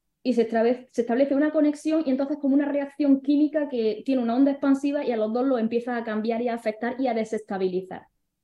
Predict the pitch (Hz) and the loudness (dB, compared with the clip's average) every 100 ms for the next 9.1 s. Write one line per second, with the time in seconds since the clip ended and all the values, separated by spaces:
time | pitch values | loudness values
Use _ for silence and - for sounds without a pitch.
0 | _ _ _ _ _ _ _ _ _ _ | _ _ _ _ _ _ _ _ _ _
1 | _ - - 285 285 302 330 311 311 247 | _ -20 2 6 8 8 8 4 2 0
2 | 220 196 185 190 - - _ _ - 277 | 0 -4 -8 -10 -16 -20 _ _ 0 2
3 | 302 294 277 226 220 220 214 214 208 202 | 6 8 8 4 2 2 4 4 2 2
4 | 220 220 214 208 214 214 214 233 240 247 | 2 2 2 2 2 2 0 0 -2 -4
5 | 240 247 240 220 220 _ _ _ 233 214 | -4 0 2 2 -4 _ _ _ 0 2
6 | 214 208 220 226 240 240 220 214 214 208 | 0 0 0 0 -2 -2 -2 0 2 2
7 | 214 214 240 202 220 220 240 247 269 262 | 2 4 2 2 0 2 4 4 4 2
8 | - 214 220 190 196 196 190 190 233 294 | -2 -4 -4 -4 -6 -8 -6 -6 -2 -2
9 | - | -2